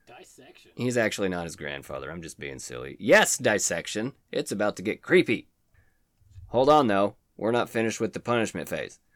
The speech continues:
Speaker 2: On September sixth, awesome, not July this time, finally.
Speaker 1: Good job.
Speaker 2: LeBlanc is marched up to the gallows in the town square so everybody can witness the hanging.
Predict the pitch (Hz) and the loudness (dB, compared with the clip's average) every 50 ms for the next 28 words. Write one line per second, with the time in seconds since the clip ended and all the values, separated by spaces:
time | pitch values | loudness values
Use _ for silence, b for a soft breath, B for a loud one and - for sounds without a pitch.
0 | _ _ _ _ _ _ _ _ _ - 92 95 90 - - 101 - - - 127 | _ _ _ _ _ _ _ _ _ -4 -4 -2 -2 0 -2 -2 -2 -2 0 0
1 | 131 139 147 147 - - 156 135 120 123 - - - _ _ - 240 247 202 - | 2 2 2 2 2 2 4 4 4 2 0 -4 -10 _ _ 2 4 4 4 4
2 | - 120 85 - _ _ _ - 160 180 175 - 180 165 170 165 175 170 156 123 | 2 0 -2 -2 _ _ _ 0 2 2 2 2 0 2 2 4 4 4 4 4
3 | 113 95 - - 107 87 80 73 69 - - - 165 175 143 107 82 64 - _ | 2 0 -2 -4 -6 -6 -8 -8 -12 -8 -4 -2 0 0 0 -2 -4 -8 -12 _
4 | _ _ - - _ - - - - - _ _ _ _ _ _ - - 104 110 | _ _ -20 -20 _ -20 -20 -20 -20 -20 _ _ _ _ _ _ -10 -6 -2 2
5 | 143 165 180 170 - 143 117 123 135 139 139 - - 147 139 127 - 131 113 117 | 4 4 4 4 2 -2 0 2 2 2 2 2 2 2 2 2 0 -4 -4 0
6 | 101 123 123 123 113 104 104 107 104 107 104 95 92 - 113 113 113 104 - - | 2 4 4 6 6 6 4 4 2 0 -2 -4 -2 -2 -2 -2 -2 -4 -4 -4
7 | - 117 104 92 90 95 95 - 92 87 101 107 110 101 101 98 98 98 92 - | -2 0 2 2 2 0 0 -2 0 0 0 0 0 0 0 0 0 -2 -4 -6
8 | 95 87 80 87 - - - 87 85 - 90 85 87 98 87 80 71 62 62 | -8 -6 -4 -4 -4 -2 -4 -6 -8 -6 -8 -8 -6 -6 -6 -8 -8 -10 -12